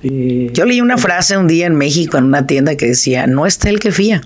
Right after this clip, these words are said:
Speaker 2: porque fue a romperle su jeta a otro que le debía.
Speaker 1: <laughs> Sí, es verdad. Y este, entonces este, este arquitecto, que somos muy buenos amigos, la verdad que él siempre me mantuvo ocupado,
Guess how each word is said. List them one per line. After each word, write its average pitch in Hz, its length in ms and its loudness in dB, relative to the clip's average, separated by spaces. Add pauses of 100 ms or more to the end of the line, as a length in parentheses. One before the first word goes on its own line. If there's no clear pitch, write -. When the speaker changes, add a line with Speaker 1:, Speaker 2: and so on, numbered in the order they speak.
(460)
Speaker 2:
porque 147 280 -2
fue 151 140 0
a 156 40 -2
romperle 202 640 0
su 185 160 0
jeta - 460 -4
a 156 120 0
otro 180 320 0
que - 100 0
le 147 120 2
debía. 139 360 0 (320)
Speaker 1:
<laughs> 240 320 0
Sí, - 440 0 (680)
es 139 140 2
verdad. 143 420 0 (100)
Y 147 180 2
este, 143 440 2
entonces 165 440 2
este, 165 460 2
este 160 180 0
arquitecto, 147 680 2 (600)
que 165 240 2
somos 202 340 4
muy 175 140 4
buenos 165 280 4
amigos, 131 560 0
la 143 120 0
verdad 143 260 2
que 156 100 0
él 147 140 2
siempre 143 360 2
me 131 360 2
mantuvo 131 420 2
ocupado, 160 560 0